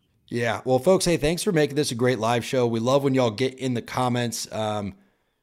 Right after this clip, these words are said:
ooh, King Mac, this is what changed my wrestling career, right? Is when I first was told, "Wrestle to win, not to not lose." And that's exactly right. This team needs to start playing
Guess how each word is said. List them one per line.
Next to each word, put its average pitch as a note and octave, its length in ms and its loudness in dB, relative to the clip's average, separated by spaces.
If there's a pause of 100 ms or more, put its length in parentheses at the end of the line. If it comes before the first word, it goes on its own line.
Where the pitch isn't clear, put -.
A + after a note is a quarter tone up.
(540)
ooh, B2 300 0
King A#2 220 2
Mac, A#2 340 -2
this A2 220 -4
is A#2 120 -6
what A#2 200 -2
changed A#2+ 340 -4
my A#2 100 -2
wrestling G2 420 -6
career, F2+ 300 -8
right? G#2+ 400 -4
Is G2+ 140 -6
when G#2+ 120 -6
I A2 140 -4
first A2+ 480 -4
was A2 140 -8
told, G#2 420 -2 (400)
"Wrestle D3 300 0
to C#3+ 60 4
win, A2+ 440 -2 (240)
not A2+ 300 -4
to A2 80 -8
not G#2 260 -8
lose." F2+ 380 -8
And A2 140 -6
that's A#2 180 -2
exactly A2 360 -4
right. F2+ 220 -6
This A#2 160 -6
team A#2+ 240 -2
needs G#2+ 220 -6
to G#2 380 -8
start - 340 -6
playing A2 400 -6